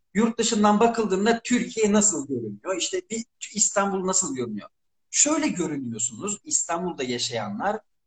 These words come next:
İstanbul'un ya-, sorunlarını o kadar içselleştirmişler ki insanlar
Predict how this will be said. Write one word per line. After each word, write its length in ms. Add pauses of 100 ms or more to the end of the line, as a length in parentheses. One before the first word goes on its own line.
İstanbul'un 680
ya-, 280
sorunlarını 720
o 100
kadar 400
içselleştirmişler 1300
ki 140
insanlar 600